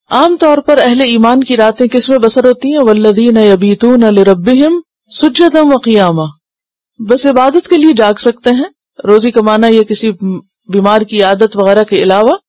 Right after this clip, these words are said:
आम हालात में रात को जागना पसंदीदा नहीं है, और फिर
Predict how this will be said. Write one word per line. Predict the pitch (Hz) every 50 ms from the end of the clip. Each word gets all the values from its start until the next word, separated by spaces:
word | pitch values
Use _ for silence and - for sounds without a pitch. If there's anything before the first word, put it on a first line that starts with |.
| _ _ _ _ -
आम | 214 247 262 262
हालात | 254 240 233 226 240 240 -
में | 254 254
रात | 233 208 202 208 -
को | - 240
जागना | 190 214 214 208 220 254
पसंदीदा | 247 254 233 - 247 240 233 254 247 277 277
नहीं | 277 302 320 302 254
है, | 208 160 151 _ _ _ _ _ _ _ _ _ -
और | 214 240 254
फिर | - - 302 320 330